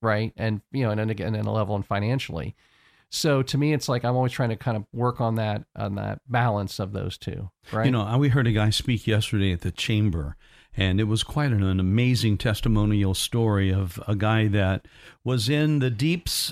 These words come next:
Speaker 2: of business, making more money than he could even imagine, but it was being done, a-, as it was to turn out later, rather illegally.
Speaker 1: Oh, boy.
Speaker 2: And, and so, but the, but the point of it is, he made the comment that along the way,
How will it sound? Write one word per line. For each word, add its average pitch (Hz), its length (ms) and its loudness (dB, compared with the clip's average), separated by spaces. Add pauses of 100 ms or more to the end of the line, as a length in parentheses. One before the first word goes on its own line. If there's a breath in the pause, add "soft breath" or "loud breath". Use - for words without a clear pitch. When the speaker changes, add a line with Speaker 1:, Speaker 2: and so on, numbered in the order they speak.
Speaker 2:
of 131 380 -2
business, 135 640 0
making 123 500 0
more 123 180 2
money 123 320 0
than 104 180 2
he 110 100 2
could 101 180 0
even 98 260 2
imagine, 92 800 0 (460 soft breath)
but 107 120 0
it 104 80 -2
was 107 200 -4
being 131 320 0
done, 117 680 0 (100)
a-, - 20 -4
as 104 460 0
it 101 80 -2
was 101 400 -4
to 110 100 0
turn 113 320 2
out 101 160 2
later, 101 580 0
rather 113 480 0
illegally. 113 800 0
Speaker 1:
Oh, 120 80 -4
boy. - 240 -6 (300 loud breath)
Speaker 2:
And, 104 380 2
and 123 260 2
so, 131 340 2
but 117 280 0
the, - 180 -8
but 117 180 -2
the 131 80 -2
point 156 340 4
of 131 120 2
it 120 100 2
is, 147 300 2
he 139 120 2
made 190 220 2
the 175 100 -2
comment 117 680 0
that 113 160 0
along 123 340 2
the 123 80 2
way, 113 420 2